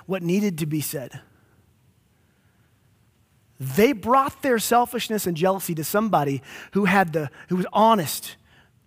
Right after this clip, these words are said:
and who had the courage enough to tell them the truth. He loved them and had the courage to tell them the truth. This is,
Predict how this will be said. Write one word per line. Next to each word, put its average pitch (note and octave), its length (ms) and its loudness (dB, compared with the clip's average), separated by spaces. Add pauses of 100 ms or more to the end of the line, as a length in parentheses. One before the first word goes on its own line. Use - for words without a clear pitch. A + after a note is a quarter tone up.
(380)
and F3+ 100 -2
who F3 80 -2
had - 240 -4
the D3+ 120 -8
courage G#3+ 720 -4
enough D#3+ 580 -4 (240)
to D#3 100 -6
tell F#3+ 300 2
them F3 220 -2
the D3+ 100 -6
truth. C#3 520 -12 (1400)
He G#3+ 200 4
loved A3+ 400 4
them C4+ 180 0
and G#3+ 100 -2
had F3+ 200 0
the D#3+ 80 -6
courage A#3 480 -4
to F3 100 -2
tell F#3+ 200 0
them F#3+ 120 -4
the E3+ 80 -2
truth. F#3+ 220 0
This B3+ 160 0
is, B3+ 100 -2